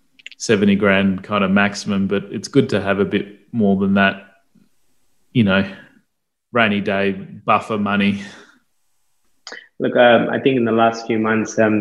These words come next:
Speaker 2: and this is, this has actually, you know, stressed me out a little bit as well.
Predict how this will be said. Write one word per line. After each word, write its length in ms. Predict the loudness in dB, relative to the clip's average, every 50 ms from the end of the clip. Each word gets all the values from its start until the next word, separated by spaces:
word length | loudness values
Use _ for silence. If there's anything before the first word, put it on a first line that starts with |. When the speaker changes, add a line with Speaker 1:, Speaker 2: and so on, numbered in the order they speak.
| -2 -2 -2
Speaker 2:
and 120 | 0 0
this 180 | 0 0 0 -2
is, 120 | -4 -2
this 200 | 0 -2 -2 -2
has 120 | -2 0 2
actually, 540 | 2 0 0 0 -2 0 0 0 -2 -4 -10 -18 -20 -20 -20 _ _ _ _
you 100 | -6 -4
know, 120 | -4 -4 -4
stressed 380 | -6 -4 -2 0 0 0 0
me 80 | -2 0
out 160 | 2 2 2
a 20 | 2
little 200 | 2 2 2 2
bit 120 | 2 0
as 180 | 0 0 0 0
well. 440 | 2 2 4 4 4 2 0 -2